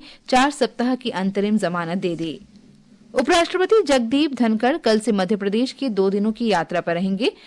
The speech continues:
इस दौरान उपराष्ट्रपति ग्वालियर में जीवाजी विश्वविद्यालय में भू विज्ञान संग्रहालय का उद्घाटन और श्रीमंत जीवाजीराव सिंधिया की प्रतिमा का अनावरण करेंगे।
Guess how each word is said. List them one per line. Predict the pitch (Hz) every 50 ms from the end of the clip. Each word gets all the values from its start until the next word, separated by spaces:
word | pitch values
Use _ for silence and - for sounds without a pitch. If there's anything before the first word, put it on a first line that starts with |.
| - - -
इस | - 277 277
दौरान | 247 320 311 302 311 359 381
उपराष्ट्रपति | 359 226 240 233 226 233 226 - 233 240 254 277 277 254
ग्वालियर | 196 196 185 170 175 196 226 233
में | 220 220 233 247 254 254 254 -
जीवाजी | 190 185 226 240 247 254 262 226 277 294
विश्वविद्यालय | 254 214 196 - 196 175 165 190 175 170 175 185
में | 190 190 226 302 - - - - _ -
भू | 196 247 320 330
विज्ञान | 254 294 247 226 247 262 277 302
संग्रहालय | 285 - 220 190 190 196 196 190 180 208 247
का | 233 - 196
उद्घाटन | 175 165 - 202 196 165 160 - 185 233 262 - - - _ -
और | - 226
श्रीमंत | 220 - - 262 247 262 285 302 294 -
जीवाजीराव | 294 285 240 202 196 208 202 196 196 202 202 240 240 240 240 254 247
सिंधिया | - - 180 180 185 196 220 220
की | - 233 233
प्रतिमा | 226 - 175 165 - 175 185 220
का | 240 - 190 - - _ -
अनावरण | 214 214 202 180 170 165 165 165
करेंगे। | 160 - 175 165 175 185 175 185 175 143